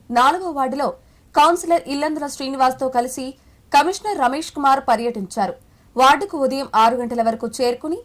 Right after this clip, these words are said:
వీధి వీధి తిరుగుతూ ప్రజల సమస్యలను స్వయంగా అడిగి తెలుసుకున్నారు. ఈ సందర్భంగా ఆయన మాట్లాడారు.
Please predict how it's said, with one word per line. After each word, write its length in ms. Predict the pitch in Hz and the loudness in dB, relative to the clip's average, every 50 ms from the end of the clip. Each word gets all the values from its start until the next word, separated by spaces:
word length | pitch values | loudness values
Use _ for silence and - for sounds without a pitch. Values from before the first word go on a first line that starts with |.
| _ _ _ _ _ _ - | _ _ _ _ _ _ -4
వీధి 280 | - - 339 415 427 | -2 0 0 0 0
వీధి 240 | 339 302 302 269 311 | -2 -4 -4 -6 -6
తిరుగుతూ 540 | - - 254 254 254 285 - - 285 311 370 - _ _ _ _ _ - | -6 -4 -6 -4 -4 -6 -8 -8 -10 -10 -10 -14 _ _ _ _ _ -2
ప్రజల 280 | 254 262 262 339 370 | -2 0 0 0 -2
సమస్యలను 540 | 392 - 359 302 285 339 339 - - 349 330 | -2 -2 -2 0 0 0 -2 -2 -6 -6 -6
స్వయంగా 460 | 320 - 311 262 269 285 311 302 294 | -4 0 0 2 2 2 0 2 4
అడిగి 280 | 277 247 240 - 277 320 | 6 6 6 4 0 -6
తెలుసుకున్నారు. 680 | - 277 226 226 226 - - - 214 208 196 190 254 - _ _ _ _ _ _ _ - - | -6 -4 -4 -4 -6 -8 -10 -8 -4 -2 -2 -2 -4 -8 _ _ _ _ _ _ _ -12 -10
ఈ 80 | 285 | -8
సందర్భంగా 580 | 277 - 320 311 370 339 277 349 339 294 277 294 | -2 -2 0 0 0 0 0 -2 -2 2 4 4
ఆయన 300 | 294 285 269 269 302 339 | 6 6 4 2 0 -2
మాట్లాడారు. 600 | 311 254 214 214 214 - 240 214 202 190 185 - | -2 0 0 0 -2 -2 -6 -4 -4 -4 -6 -8